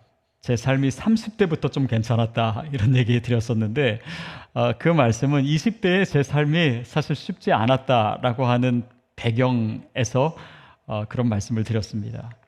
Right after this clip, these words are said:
특별히, 아, 대학생 때 여러모로 제 삶에,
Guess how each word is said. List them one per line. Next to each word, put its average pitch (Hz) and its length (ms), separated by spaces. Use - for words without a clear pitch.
특별히, 139 560
아, 110 580
대학생 127 680
때 120 540
여러모로 143 920
제 127 260
삶에, 135 720